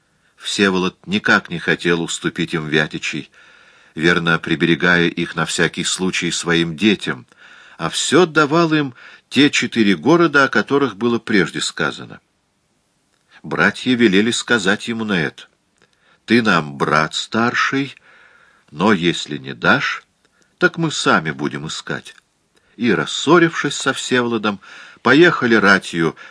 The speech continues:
к Переяславлю на Вячеслава. Верно, надеялись так же легко выгнать его из этого города, как брат их Всеволод выгнал его из Киева, но обманулись в надежде. Встретили отпор у города.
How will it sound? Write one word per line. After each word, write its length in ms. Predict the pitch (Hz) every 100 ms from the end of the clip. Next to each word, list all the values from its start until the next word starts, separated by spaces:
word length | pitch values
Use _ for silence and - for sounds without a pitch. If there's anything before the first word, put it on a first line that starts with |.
| -
к 100 | -
Переяславлю 960 | 82 73 80 147 - 143 131 127 127 - _ _
на 200 | 143 -
Вячеслава. 880 | 87 90 90 - - 69 67 58 57 _ _ _ _ _ _ _ -
Верно, 400 | 90 95 101 92
надеялись 560 | 87 82 98 95 90 -
так 220 | 92 85
же 120 | 85
легко 380 | 87 82 - 92
выгнать 400 | 92 80 85 -
его 220 | 87 85
из 120 | 80
этого 340 | 90 - 87 85
города, 440 | 92 104 101 110 - - -
как 300 | - 87 76
брат 320 | 78 85 98 90
их 140 | -
Всеволод 580 | - 95 104 110 113 - - -
выгнал 420 | 76 90 85 95
его 300 | 85 90 98
из 300 | - - -
Киева, 480 | - 143 101 76 - - - _
но 280 | 73 80 110
обманулись 840 | 120 107 123 127 98 101 107 -
в 100 | 104
надежде. 680 | 101 101 90 82 71 - 62 _ _ _ - -
Встретили 560 | - - 90 98 110 113
отпор 640 | 117 - - 95 107 110
у 120 | 123
города. 580 | 113 113 85 71 67